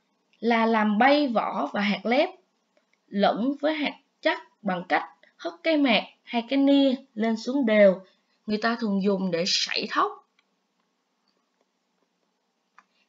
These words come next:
Khéo sàng. Các em lưu ý cho cô tiếng sàng có âm sờ,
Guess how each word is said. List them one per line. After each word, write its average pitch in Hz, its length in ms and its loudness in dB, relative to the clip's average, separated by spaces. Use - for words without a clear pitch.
Khéo 262 460 -2
sàng. 214 760 -2
Các 330 80 0
em 302 140 4
lưu 269 180 2
ý 285 180 -2
cho 277 140 -6
cô 247 320 0
tiếng 277 180 -4
sàng 220 600 -2
có 226 120 -4
âm 220 160 -2
sờ, 202 520 2